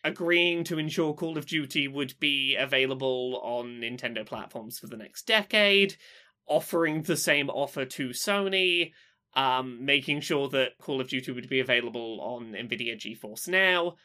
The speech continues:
According to Reuters, this, those concessions are enough that the E U is going to fold and, and say, "Yep, go ahead." Which I think is the first of the big regulators to,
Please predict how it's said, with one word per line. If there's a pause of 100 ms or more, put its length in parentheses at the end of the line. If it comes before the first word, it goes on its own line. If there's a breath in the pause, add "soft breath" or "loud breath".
(320 soft breath)
According
to
Reuters, (320)
this,
those
concessions
are
enough
that
the
E
U
is (200)
going
to (420)
fold
and,
and
say,
"Yep,
go
ahead." (360)
Which
I
think
is
the
first
of
the
big
regulators
to,